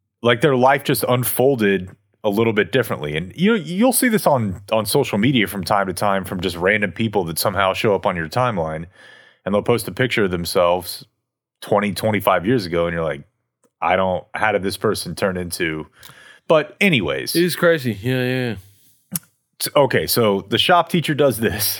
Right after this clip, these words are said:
Speaker 2: Mm-hmm, mm-hmm.
Speaker 1: <laughs> And then in high school, there was th-, the one that we've talked about. There was one guy,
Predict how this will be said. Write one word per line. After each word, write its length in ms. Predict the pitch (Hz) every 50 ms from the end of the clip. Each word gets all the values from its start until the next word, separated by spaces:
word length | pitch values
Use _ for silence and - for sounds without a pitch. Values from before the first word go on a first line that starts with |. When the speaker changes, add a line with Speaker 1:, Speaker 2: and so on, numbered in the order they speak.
| - -
Speaker 2:
Mm-hmm, 760 | 113 117 135 113 127 139 143 139 - - - _ _ - 127
mm-hmm. 280 | 120 110 120 117 120 127
Speaker 1:
<laughs> 920 | - _ _ _ _ _ _ _ _ _ _ _ _ _ _ _ _ _ -
And 500 | 139 143 143 139 139 139 135 131 123 - - _ _ _ _ _ _ _ _ _ _ _ _ _ -
then 440 | 120 117 139 151 147 143 139 139 117 -
in 120 | - 127 120
high 220 | 113 - - 185 214
school, 560 | - - - 135 120 107 101 98 95 92 - -
there 120 | - 123 120
was 220 | 117 113 98 95 - - -
th-, 140 | - 127 - _
the 240 | - 120 123 123 127
one 160 | 120 123 120
that 60 | 117 107
we've 160 | 107 107 98
talked 240 | - 110 92 82 -
about. 240 | - 80 71 69
There 80 | - 95
was 140 | 90 90 85
one 220 | 98 120 127 135 131
guy, 500 | 120 113 107 104 104 101 101 98 92